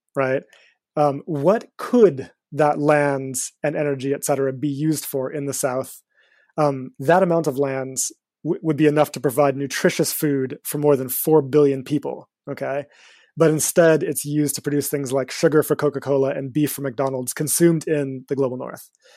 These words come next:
That amount of energy could provide electricity for one point five billion people. Um, that's the population of Africa, while powering infrastructure for public healthcare, education, transportation, internet, for all of those people. But instead, it's used to power S U Vs in,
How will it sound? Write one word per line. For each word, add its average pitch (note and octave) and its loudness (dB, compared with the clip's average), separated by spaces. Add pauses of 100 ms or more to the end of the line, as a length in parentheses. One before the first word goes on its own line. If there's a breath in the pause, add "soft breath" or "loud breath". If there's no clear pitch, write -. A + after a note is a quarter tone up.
(400 soft breath)
That E3+ 4
amount D#3+ 2
of C#3 -2
energy D3+ 2
could C3+ -8
provide C#3 -2
electricity C#3 0
for C3+ -2
one D3 0
point D3 -6
five C#3+ 0
billion C3+ -2
people. C3 -14 (580)
Um, C3+ -6 (160)
that's D#3 2
the D#3 -6
population D3 0
of C3 -6
Africa, C3+ -6 (280)
while D3+ 4
powering D3+ 2
infrastructure D#3 0
for C#3 -6
public C#3+ -2
healthcare, C#3+ -4
education, C#3 -4
transportation, C3+ -6
internet, C#3 -6 (500)
for A#3 -2
all E3+ 8
of D#3 6
those C#3+ 0
people. - -8 (460)
But D#3+ 4
instead, D#3+ 4
it's C#3+ 0
used C#3+ -2
to - -6
power C#3 0
S D#3 0
U C#3+ -2
Vs C3 -4
in, B2+ -8